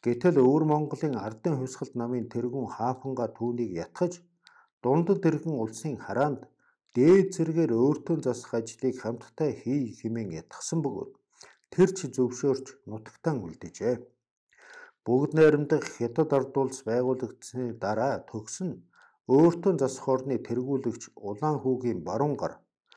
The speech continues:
Өвөр Монголын өөртөө засах орны коммунист намын суртлах хуулийн хилцсийн орлогч дарга болж хүсэл зориг дүүрэн ажиллаж байжээ. 1966 онд Хятадын соёлын хувьсгал эхлэх үед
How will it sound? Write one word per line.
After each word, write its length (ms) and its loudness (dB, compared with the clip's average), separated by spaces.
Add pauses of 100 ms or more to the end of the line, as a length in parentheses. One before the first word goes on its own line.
(260)
Өвөр 320 6
Монголын 480 2
өөртөө 400 4
засах 320 -6
орны 320 -4
коммунист 480 -4
намын 320 -4
суртлах 560 -6
хуулийн 320 -4
хилцсийн 560 -6
орлогч 560 -4
дарга 320 2
болж 180 -2 (680)
хүсэл 400 -4
зориг 380 2
дүүрэн 420 0
ажиллаж 400 -12
байжээ. 400 -6 (840)
1966 1500 0
онд 220 -4
Хятадын 560 -6
соёлын 600 -4
хувьсгал 520 0
эхлэх 320 -10
үед 280 0